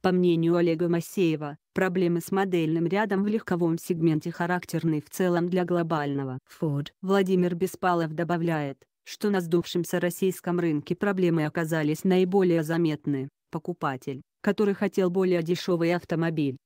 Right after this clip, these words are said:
Speaker 1: брал конкурентов с меньшим набором опций, а тот, кто ориентировался на дорогие автомобили, выбирал не
Speaker 2: Ford.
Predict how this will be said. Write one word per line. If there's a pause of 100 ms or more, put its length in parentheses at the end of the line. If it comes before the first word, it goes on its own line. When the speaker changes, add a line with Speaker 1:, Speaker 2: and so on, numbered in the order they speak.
(140)
Speaker 1:
брал
конкурентов
с
меньшим
набором
опций, (180)
а
тот, (200)
кто
ориентировался
на
дорогие
автомобили, (180)
выбирал
не (220)
Speaker 2:
Ford.